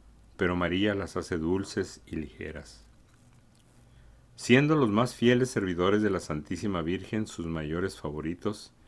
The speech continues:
es verdad que reciben de ella las gracias y favores del cielo más grandes, que son las cruces. Pero sostengo que también son los servidores de María los que soportan estas cruces con más facilidad, mérito y gloria,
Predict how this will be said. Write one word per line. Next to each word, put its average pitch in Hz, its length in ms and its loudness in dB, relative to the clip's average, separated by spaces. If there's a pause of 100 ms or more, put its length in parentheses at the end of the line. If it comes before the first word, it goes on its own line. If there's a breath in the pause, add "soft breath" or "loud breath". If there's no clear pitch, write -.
(500 soft breath)
es 110 200 0
verdad 113 420 4
que 107 120 0
reciben 95 480 0
de 87 200 0
ella 98 440 -2
las 85 160 -6
gracias 95 520 -4
y 98 40 -4
favores 82 440 -2
del 87 160 -6
cielo 87 300 -2
más 85 200 -4
grandes, 82 520 -6 (100)
que 82 120 -6
son 107 420 -4 (100)
las 80 220 -8
cruces. - 640 -10 (880 soft breath)
Pero 110 200 6
sostengo 160 720 0
que 104 100 0
también 101 400 0
son 127 220 2
los 131 100 2
servidores 92 560 0
de 92 60 -2
María 95 480 0 (600 soft breath)
los 92 200 -6
que 104 100 2
soportan 120 600 2
estas - 340 -6
cruces 101 480 -2
con 87 180 -4
más 85 180 -4
facilidad, 76 640 -8 (220)
mérito 95 580 -2
y 82 60 0
gloria, 78 420 -8